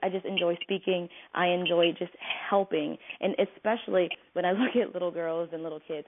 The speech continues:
and, and they understand, you know, and I, I often tell them kind of my story about my <laughs> tragic hairstyle, which <laughs> was a Jheri curl gone wrong, and they get that, and they get that. And, and I love relating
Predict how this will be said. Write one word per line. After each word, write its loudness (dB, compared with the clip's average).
and, -12
and -8
they -4
understand, -8
you 4
know, 8
and 2
I, 0
I 4
often 0
tell 0
them 0
kind 0
of -4
my -4
story 4
about 4
my 2
<laughs> -2
tragic -4
hairstyle, 0
which 2
<laughs> -2
was 2
a -2
Jheri -2
curl -2
gone -4
wrong, -4
and -6
they -2
get 0
that, -2
and -2
they 2
get 2
that. -2
And, -6
and -4
I 0
love 2
relating 2